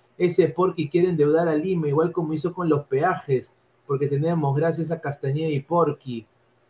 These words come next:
Sí, pero los candidatos son una caca, con el respeto que se merecen. <laughs> Mira, yo podría ser alcalde de Lima, fácilmente, ¿ah?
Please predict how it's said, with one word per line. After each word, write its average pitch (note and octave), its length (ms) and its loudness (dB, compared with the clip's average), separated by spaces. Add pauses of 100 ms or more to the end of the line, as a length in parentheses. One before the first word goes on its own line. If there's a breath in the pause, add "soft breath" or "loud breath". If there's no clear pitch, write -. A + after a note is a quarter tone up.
(260)
Sí, C#3 380 0
pero C3+ 180 2
los B2+ 140 2
candidatos C3 440 -2
son C3+ 140 -4
una D3 200 -4
caca, A#2+ 640 -4 (160)
con B2 140 -8
el A#2 60 -4
respeto D3 280 0
que D3+ 80 0
se B2+ 100 -4
merecen. C3 880 0 (600 loud breath)
<laughs> - 540 -20
Mira, D3 360 2
yo E3+ 200 6
podría E3+ 300 4
ser E3 160 0
alcalde D#3+ 300 2
de D3 80 6
Lima, C#3 320 -2 (240)
fácilmente, D#3 640 0
¿ah? C#3+ 200 -4